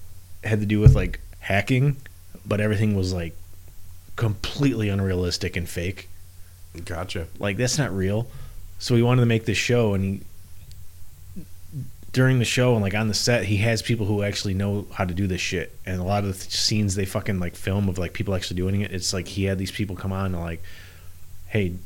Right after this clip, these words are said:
Speaker 1: we need you to do this," and they'd film them doing that. So everything they show is real.
Speaker 2: Oh, that's cool as fuck.
Speaker 1: The most, like, the biggest criticism I've read about it is some of the things they do,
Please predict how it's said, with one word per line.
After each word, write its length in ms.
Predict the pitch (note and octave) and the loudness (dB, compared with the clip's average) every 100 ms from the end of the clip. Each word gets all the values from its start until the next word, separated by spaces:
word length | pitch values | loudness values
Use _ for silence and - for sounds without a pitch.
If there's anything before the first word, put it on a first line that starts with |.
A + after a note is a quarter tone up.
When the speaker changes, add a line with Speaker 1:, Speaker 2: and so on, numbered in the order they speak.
| - - | -10 -2
Speaker 1:
we 160 | G#2 | 2
need 180 | G#2 G2 | 2 4
you 60 | G2+ | 2
to 100 | F#2 | 2
do 180 | F2+ F#2+ | 0 0
this," 320 | F#2 F#2+ F2+ | 0 0 0
and 80 | F2+ | -2
they'd 160 | F2+ E2+ | -2 -4
film 300 | - F#2+ F2+ | -4 -2 0
them 240 | F2 F#2 | 0 0
doing 320 | F2 F#2 F2 D2 | 0 -2 -2 -4
that. 280 | D2 C#2+ | -8 -8
So 160 | - F2 | -6 -4
everything 360 | F2+ F#2 G#2+ G2 | -2 -2 -2 -2
they 80 | |
show 260 | E2+ G2+ F2 | -2 -2 -2
is 100 | D2+ | -4
real. 280 | D#2 D2+ - - - - - - - - | -6 -8 -8 -10 -10 -12 -12 -12 -10 -8
Speaker 2:
Oh, 100 | E2 | -6
that's 140 | G#2+ | -6
cool 200 | - C#2+ D#2+ | -6 -8 -8
as 80 | |
fuck. 260 | - G#2 - - - - | -8 -8 -8 -12 -16 -6
Speaker 1:
The 140 | G2+ | 0
most, 340 | A2+ A#2+ B2 B2+ | 2 2 2 2
like, 200 | A2+ - | 0 2
the 100 | A2 | 0
biggest 380 | G2+ B2+ C3+ C3 | 4 4 4 4
criticism 560 | C3 B2+ B2+ B2+ A#2 | 4 4 4 4 4
I've 180 | G#2+ F#2 | 2 2
read 180 | F#2 G2+ | 2 2
about 260 | A2 A2+ B2 | 2 4 2
it 160 | C3 - - - - - - - - - - - - | 0 -6 -14 -16 -18 -18 -20 -16 -14 -14 -14 -14 -2
is 440 | A2 G2+ F#2+ F2+ - - - - - - - - - - - - - - - - - | 6 6 6 4 -2 -10 -10 -10 -12 -12 -14 -14 -14 -12 -14 -14 -14 -12 -12 -14 -4
some 300 | - B2+ B2 | 2 4 6
of 60 | |
the 60 | A#2+ | 4
things 320 | - A#2+ A#2+ | 2 2 4
they 140 | A2 G#2 | 4 4
do, 440 | G#2 A2 A#2 B2 | 4 4 2 0